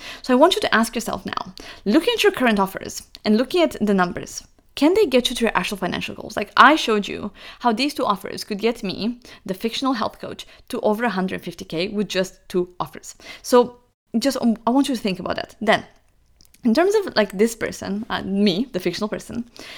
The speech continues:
now we need to think about it this way. We need to sell ninety-six courses in a year and six clients. That's roughly a hundred sales in a year, which means that it's an average of twelve sales per month. Do you see how much simpler that is? You think, "Okay, so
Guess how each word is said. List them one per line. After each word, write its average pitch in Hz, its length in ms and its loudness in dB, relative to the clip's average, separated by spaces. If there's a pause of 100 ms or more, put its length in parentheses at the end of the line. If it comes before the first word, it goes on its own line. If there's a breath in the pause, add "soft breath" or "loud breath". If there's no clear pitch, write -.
(340 loud breath)
now 311 280 4
we 427 80 4
need 381 140 2
to 285 60 -4
think 180 220 -4
about 180 180 0
it 156 60 -6
this - 160 -6
way. - 180 -12 (420 soft breath)
We 285 280 6
need 403 160 4
to - 80 -8
sell - 420 -4 (440)
ninety-six 277 720 2
courses - 500 -8 (140)
in 214 100 2
a 220 80 2
year 240 220 -4 (420)
and 247 100 2
six - 280 -6
clients. - 380 -6 (180)
That's 392 180 2
roughly 254 400 2 (120)
a - 80 2
hundred 359 360 0
sales 220 320 0
in 190 80 -2
a 170 80 -4
year, - 180 -8 (500 loud breath)
which - 180 -2
means 339 220 2
that 370 100 2
it's 349 80 0
an 294 180 -2
average 214 380 4
of - 220 -2
twelve 196 340 2
sales - 260 -4
per - 140 -4
month. - 280 -8 (380 loud breath)
Do - 80 2
you 466 60 6
see 523 100 0
how 508 160 2
much 440 120 -2
simpler 247 240 2
that 247 140 2
is? 262 200 2
You 254 80 -10
think, 269 180 -2
"Okay, - 300 -2
so - 180 -10